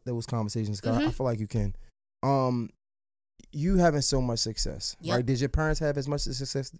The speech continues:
Speaker 1: as you had?
Speaker 2: Um, nah, not really. They were still being kids, you know, they worked a lot. They, they had me as a baby till, like, twenty-seven, twenty-six,
Speaker 1: Mm-hmm.
Speaker 2: something like that. And my father made up a plan, like, he was gonna wait till he had me,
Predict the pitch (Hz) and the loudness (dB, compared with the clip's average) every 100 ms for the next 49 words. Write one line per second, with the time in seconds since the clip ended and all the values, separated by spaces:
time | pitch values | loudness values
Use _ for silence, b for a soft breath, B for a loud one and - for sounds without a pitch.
0 | - 131 123 143 139 - _ _ - - | -8 -6 -2 0 0 -2 _ _ -20 -16
1 | - 302 320 320 320 285 214 247 302 311 | 0 4 6 6 6 2 -2 6 8 10
2 | 349 233 247 254 226 285 294 - 277 233 | 8 6 4 4 4 4 2 4 6 6
3 | 247 226 190 - 220 233 226 214 226 214 | 0 -4 -4 0 2 4 4 0 -2 -2
4 | 202 247 180 175 208 202 214 208 196 196 | 0 0 0 -2 0 0 -2 2 4 6
5 | 196 - B B 208 262 277 247 - - | 4 2 B B 0 2 2 0 -10 -14
6 | - 233 269 247 247 226 214 196 208 202 | -6 -4 -2 -2 -2 -4 -6 -6 -6 -4
7 | 220 180 165 214 208 190 202 196 185 196 | -6 -6 -6 -6 -4 -2 -2 -4 -4 -4
8 | 185 214 233 - 156 123 135 147 240 208 | -2 0 0 -2 -2 -2 0 2 2 0
9 | 190 - - 208 196 247 226 202 190 B | 0 0 -2 -2 0 4 2 2 -6 B
10 | B - 208 190 180 - 208 202 185 175 | B -4 -2 -2 -4 -2 0 0 0 -4
11 | 165 - _ _ - - 240 220 196 202 | -6 -10 _ _ -12 -8 -6 -6 -6 -6
12 | 190 170 190 202 - - 190 180 170 170 | -6 -4 -4 -4 -6 -4 -4 -6 -10 -12
13 | 160 185 185 190 196 202 | -6 -2 0 -2 -4 -6